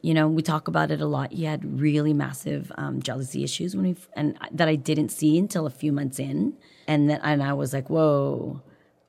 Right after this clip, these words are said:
we either have to work on this because I'm not like that, um, or this is not gonna work out." And we worked on it. And I met him, I met him to where he needed it as well.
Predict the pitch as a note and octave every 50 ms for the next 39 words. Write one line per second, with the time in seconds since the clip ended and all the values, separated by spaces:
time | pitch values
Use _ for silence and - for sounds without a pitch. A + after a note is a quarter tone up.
0 | _ - D3 D3 D3 C#3+ D#3 E3+ E3+ - E3 - E3 E3 D#3+ - - D3 B2 A#2+
1 | B2+ C3 - - F3+ G3 G#3+ A3 B3 C4 C#4 D4 - - - D#3 - D#3 C3+ C3+
2 | B2+ C3 B2+ C3+ C3+ - - D3 D#3+ F3+ - - G#3+ A3 A#3 B3 - _ _ _
3 | _ _ _ _ - D3+ D3 C#3+ - D3+ D#3 B2+ C#3+ B2+ C3+ C3+ A2 C#3 B2 -
4 | - - C3+ C3 A#2+ B2+ C3 B2+ - B2+ - - - - - A3+ B3+ C4+ C4 C#4
5 | C#4+ C#4 A3+ C#3+ C3+ - - - - - F3 E3+ F3 F3+ G3 G3+ - F#3+ E3 D3
6 | C#3 C#3 C3 - D#3+ F3 F#3 F#3 F#3 - G3 F3 E3 - - D#3+ D3+ D#3 D3 C3
7 | C3+ C#3+ C#3+ C3+ C#3 C3 C#3 C3+ C3 C3+ B2+ C#3 C3 C#3 C#3 D3 C#3+ C#3 C#3 D#3+
8 | G#3 D4+ D#4